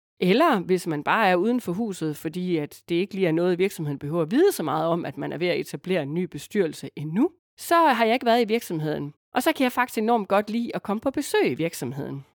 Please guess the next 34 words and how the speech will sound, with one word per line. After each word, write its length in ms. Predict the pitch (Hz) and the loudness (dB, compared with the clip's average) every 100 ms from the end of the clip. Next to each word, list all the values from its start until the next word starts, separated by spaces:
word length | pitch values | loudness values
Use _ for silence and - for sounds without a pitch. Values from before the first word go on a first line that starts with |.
| _ | _
Så 120 | - | -8
det 160 | 254 311 | -2 0
der 80 | 294 | 2
med 160 | 285 | 2
lige 200 | 269 294 | 2 0
sådan 120 | 302 240 | 0 -2
at 180 | 220 | -2
vide, 380 | 202 269 302 285 - | 2 4 6 4 2
hvordan 260 | 208 220 269 | 2 4 2
taler 380 | - 254 214 135 | 2 2 2 0
vi 120 | 143 | -2
sammen? 560 | - 170 175 139 131 127 _ | -2 0 0 -2 -6 -8 _
Kigger 220 | - 262 | -4 -2
folk 280 | 226 202 196 | 2 2 2
op 160 | 190 - | 2 0
fra 80 | 180 | -8
skærmen 360 | - 202 180 | 0 0 2
og 60 | 151 | -2
hilser, 360 | 160 202 - | -2 -4 -2
når 100 | 143 | -2
der 100 | 151 | -2
kommer 260 | 147 160 143 | -2 -2 0
nogen 220 | 156 185 | 0 0
ind 140 | 160 165 | 0 -2
i 60 | |
rummet? 460 | 139 160 170 135 139 _ _ | 0 0 0 -2 -8 _ _
Det 60 | |
er 60 | 233 | -2
sådan 180 | 226 202 | -2 -2
den 140 | 165 | 0
lidt 220 | 151 151 | 0 -4
tavse 580 | - - 180 262 - 302 | -6 -2 0 0 0 -4
viden, 540 | 196 233 254 277 285 233 _ _ | 0 2 4 2 2 -2 _ _
som 320 | - 214 170 | 0 0 2